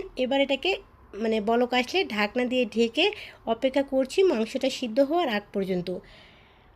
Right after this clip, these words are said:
মাংসটা সিদ্ধ হতে থাক, এবার আমি চাপটি পিঠার জন্য প্রস্তুতি নেই। এখানে হচ্ছে একটা মিক্সিং বলের মধ্যে নিয়ে দিচ্ছি হাফ কাপ পরিমাণ পেঁয়াজ কুচি। পেঁয়াজটাকে একটু মিহি কুচি করে নিতে হবে, আর সাথে এখানে দিয়ে দিব আমি হাফ কাপ পরিমাণ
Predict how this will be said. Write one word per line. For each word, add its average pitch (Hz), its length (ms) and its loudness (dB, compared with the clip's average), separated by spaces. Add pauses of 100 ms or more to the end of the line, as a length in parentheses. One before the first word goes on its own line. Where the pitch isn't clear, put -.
(420)
মাংসটা 277 360 2
সিদ্ধ 311 260 -2 (120)
হতে 311 180 2
থাক, 359 240 2 (140)
এবার 262 260 2
আমি 349 120 6 (120)
চাপটি 262 280 0
পিঠার 269 340 -2
জন্য 285 200 2 (160)
প্রস্তুতি 226 420 -2
নেই। 185 180 2 (560)
এখানে 339 220 2
হচ্ছে 339 360 2
একটা 359 220 0
মিক্সিং 294 320 2
বলের 247 340 4
মধ্যে 294 200 4
নিয়ে 285 240 4
দিচ্ছি 285 260 2 (140)
হাফ 285 240 0
কাপ 262 200 -2
পরিমাণ 294 280 4 (220)
পেঁয়াজ 254 340 2
কুচি। 285 240 2 (160)
পেঁয়াজটাকে 285 520 0
একটু 320 120 -4 (140)
মিহি 262 240 2
কুচি 302 340 -4
করে 294 160 4
নিতে 269 260 2
হবে, 262 300 2 (440)
আর 226 160 2 (120)
সাথে 254 240 -2 (100)
এখানে 302 240 -2 (100)
দিয়ে 285 120 2
দিব 269 180 -2 (140)
আমি 349 120 4 (180)
হাফ 220 280 -6
কাপ 262 200 -4
পরিমাণ 320 280 2